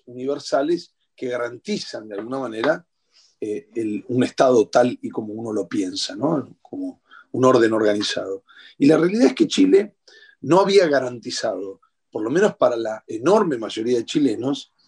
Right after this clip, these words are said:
el acceso a pilares tan básicos como la salud y la educación. Entonces, todas estas cuestiones que estaban pendientes, que se vendían hacia afuera como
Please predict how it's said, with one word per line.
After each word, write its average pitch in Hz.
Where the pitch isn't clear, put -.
el 131
acceso 175
a 127
pilares 131
tan 143
básicos 131
como 113
la 104
salud 110
y 107
la 104
educación. -
Entonces, 117
todas -
estas -
cuestiones 160
que 131
estaban 127
pendientes, 110
que 139
se 135
vendían 151
hacia 156
afuera 165
como 120